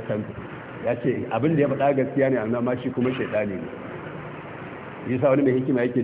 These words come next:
cewa, "Wanzir li nafsil qawli la min qa'il." Wai ka kalli nafsin maganar, kar ka kalli mai magana. "Al haqqu maqbulun wa in min jahil."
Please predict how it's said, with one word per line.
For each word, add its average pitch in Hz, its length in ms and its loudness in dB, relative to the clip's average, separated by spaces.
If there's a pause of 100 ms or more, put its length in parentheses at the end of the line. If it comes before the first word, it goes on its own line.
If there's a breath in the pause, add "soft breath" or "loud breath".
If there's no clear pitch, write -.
cewa, 113 180 4
"Wanzir 113 460 4
li 135 240 4
nafsil 123 500 2 (100)
qawli 131 340 4
la 117 180 2
min 113 200 0
qa'il." 110 340 -2 (840)
Wai 147 140 8
ka 170 100 6
kalli 135 340 8
nafsin 156 500 6
maganar, 117 400 4 (360)
kar 143 120 2
ka 139 80 2
kalli 117 260 2
mai 117 140 4
magana. 95 320 0 (1500)
"Al 123 120 0
haqqu 170 340 2
maqbulun 135 800 2
wa 127 140 2
in 135 140 2
min 135 180 4
jahil." 135 420 2